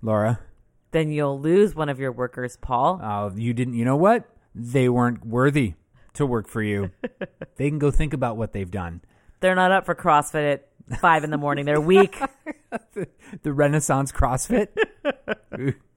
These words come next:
Speaker 1: So there you go. There's your day. Market, cathedral, portrait, workshop, drama. When that's done, you kind of do a little bit of fiddly resetting of the board,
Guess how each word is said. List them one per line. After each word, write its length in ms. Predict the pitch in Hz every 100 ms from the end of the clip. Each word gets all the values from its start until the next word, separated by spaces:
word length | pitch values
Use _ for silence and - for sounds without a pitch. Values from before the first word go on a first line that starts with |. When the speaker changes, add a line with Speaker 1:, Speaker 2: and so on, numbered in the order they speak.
| _ -
Speaker 1:
So 440 | 208 202 190 175
there 400 | 147 151 131 190
you 80 | 233
go. 220 | 220 196
There's 240 | 135 208 180
your 80 |
day. 480 | 147 156 196 101 78 _ _ -
Market, 480 | 110 123 135 180 -
cathedral, 540 | 180 190 196 185 190
portrait, 560 | 180 185 185 - 190 -
workshop, 600 | 175 175 - 196 196 - 160
drama. 520 | 180 196 185 117 92 - - - 65 98
When 200 | 110 117
that's 260 | 120 131
done, 380 | 113 135 170 285 - _ _ _ -
you 140 | 98 104
kind 200 | 127 123
of 280 | 101 95 92
do 200 | 113 117
a 20 |
little 160 | 117 117
bit 160 | 120
of 100 | 110
fiddly 360 | - 156 151 135
resetting 440 | 139 135 147 143
of 120 | 139
the 60 | 127
board, 380 | 120 170 202